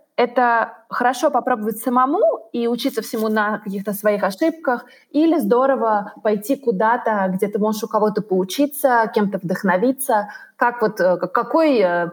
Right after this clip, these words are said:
путь лучше выбрать, если ты, например, молодой, амбициозный парень, который хочет развиваться, но пока не очень понимает, как и куда?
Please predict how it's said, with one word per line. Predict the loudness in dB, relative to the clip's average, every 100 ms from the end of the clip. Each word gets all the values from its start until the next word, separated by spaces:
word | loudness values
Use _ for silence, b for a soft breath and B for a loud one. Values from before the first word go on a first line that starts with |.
| 0
путь | 2 2 -2
лучше | -2 -2 -4
выбрать, | -2 0 0 0
если | -2 -2
ты, | -2 -4
например, | -2 -2 -2
молодой, | 2 2 2 2 0 B B
амбициозный | -2 0 2 0 0
парень, | -2 0 0
который | 0 0 0
хочет | 0 -2 -2 -6
развиваться, | -2 0 2 0 0
но | 0 2 2 0
пока | -2 -2
не | -2
очень | -4 -4 -8
понимает, | -4 -2 -2 -2
как | -2 -2
и | -6
куда? | -4 -2 -2